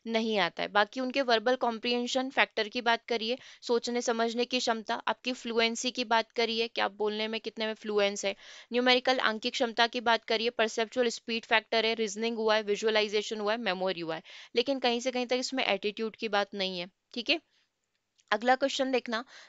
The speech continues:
अ, चिल्ड्रंस लर्न through, बच्चे कैसे सीखते? सामाजिक संपर्क से और सामाजिक भागीदारिता से, दोनों से बच्चों की लर्निंग होती है,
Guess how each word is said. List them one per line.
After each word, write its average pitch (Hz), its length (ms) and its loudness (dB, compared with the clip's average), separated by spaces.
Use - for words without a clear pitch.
अ, 208 300 4
चिल्ड्रंस 254 600 4
लर्न 247 300 6
through, 196 220 -2
बच्चे 214 320 0
कैसे 277 320 2
सीखते? 269 340 -2
सामाजिक 233 440 0
संपर्क 262 440 0
से 269 120 0
और 277 80 4
सामाजिक 220 480 0
भागीदारिता 220 640 0
से, 233 140 -6
दोनों 220 300 0
से 262 100 -4
बच्चों 233 300 0
की 240 120 0
लर्निंग 233 380 2
होती 226 280 -2
है, 226 60 -6